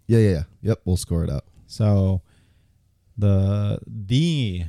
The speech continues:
Speaker 2: Matrix, five star.
Speaker 1: Banger. Yes.
Speaker 2: Banger.
Speaker 1: Same.
Speaker 2: Historic. Reloaded, three and a half.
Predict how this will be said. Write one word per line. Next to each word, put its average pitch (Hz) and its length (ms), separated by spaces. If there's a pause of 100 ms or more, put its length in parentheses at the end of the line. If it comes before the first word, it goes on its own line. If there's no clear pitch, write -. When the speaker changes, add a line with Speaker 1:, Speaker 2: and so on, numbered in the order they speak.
(180)
Speaker 2:
Matrix, 95 720 (560)
five 110 300
star. - 320 (160)
Speaker 1:
Banger. 82 420
Yes. 98 240
Speaker 2:
Banger. - 180 (140)
Speaker 1:
Same. - 320 (400)
Speaker 2:
Historic. - 1000 (2250)
Reloaded, 113 680 (1200)
three 120 140
and 107 100
a 101 40
half. 190 380